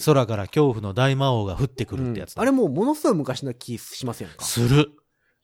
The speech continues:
Speaker 2: でもあれ、平成なんですよね。
Speaker 1: 平成だもん。
Speaker 2: 平成十年ぐらいなんですよ、しかも、あれ。
Speaker 1: え、嘘？
Speaker 2: だって八十九年、千九百八十九年が平成元年で。
Speaker 1: 元年か。
Speaker 2: 十年ですよ、だから。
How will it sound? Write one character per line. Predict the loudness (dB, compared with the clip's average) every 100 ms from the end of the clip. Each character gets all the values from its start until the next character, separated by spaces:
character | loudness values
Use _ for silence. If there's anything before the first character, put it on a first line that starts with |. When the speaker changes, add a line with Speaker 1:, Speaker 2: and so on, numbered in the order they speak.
| -4
Speaker 2:
で |
も | 0 2
あ |
れ、 | 2 2 0 _
平 | -6 -2 -2
成 | 2 2
な | 2
ん |
で | -4
す |
よ | -10
ね。 | -8 -10 _ _
Speaker 1:
平 | -10 -8 -6
成 | -8 -8
だ | -6 -6
も | 0
ん。 |
Speaker 2:
平 | 4 4
成 | 4 2
十 | 2 4 4 6
年 | 4 4
ぐ |
ら | 0
い |
な |
ん |
で | -2
す |
よ、 | -8
し | -8
か |
も、 | -10 -12 -16
あ | -18
れ。 | -18 _ _ _
Speaker 1:
え、 | 2
嘘？ | 4 4 2 -2 _ _ _
Speaker 2:
だ | -4
っ |
て | 0 0
八 | 0 -2 0 0
十 | 0 -2
九 | -2 0 2
年、 | 2 -2 -8 -6
千 | -4
九 | -4
百 | -2
八 | -4 -4
十 | -4 -4
九 | -2 0
年 | 2 2
が | 2 2 0 _ _ _ _ _ _
平 | -2 -2
成 | -2 -6
元 | -6 -6
年 | 0
で。 |
Speaker 1:
元 | 2
年 | 4 4 4
か。 | 0 -2 _ _ _ _ _ _ _ -4
Speaker 2:
十 | 0 0
年 | -2
で | -10
す | -20
よ、 | -20
だ |
か |
ら。 | -20